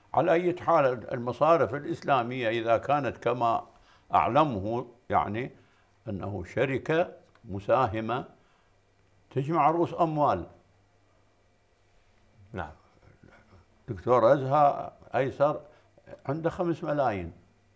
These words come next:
Speaker 1: السهام مالاته خمس ملايين، فلان مليون، فلان عشر ملايين، فلان عشرين مليون. فإذا هناك شركة مساهمة بالأسهم، فلما تصير أرباح، الأرباح تقسم على رؤوس الأموال،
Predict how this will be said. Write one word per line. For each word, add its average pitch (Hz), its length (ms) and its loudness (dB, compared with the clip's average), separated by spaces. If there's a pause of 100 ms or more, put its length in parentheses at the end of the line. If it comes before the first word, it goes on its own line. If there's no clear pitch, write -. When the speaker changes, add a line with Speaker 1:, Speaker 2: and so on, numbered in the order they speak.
(160)
Speaker 1:
السهام 113 440 -2
مالاته 131 380 0
خمس 160 300 -8
ملايين، 98 400 -4
فلان 131 420 0
مليون، 131 460 0 (320)
فلان 139 320 4
عشر 160 300 0
ملايين، 107 460 2
فلان 143 280 4
عشرين 156 360 -4
مليون. 123 280 -2 (920)
فإذا 127 240 -2
هناك 131 400 -2
شركة 170 380 2
مساهمة 160 720 2 (360)
بالأسهم، 131 580 0 (720)
فلما 147 340 2
تصير 202 320 2
أرباح، 175 600 6 (920)
الأرباح 120 520 -2
تقسم - 640 -10
على 170 380 -2 (640)
رؤوس 180 340 2
الأموال، 147 580 2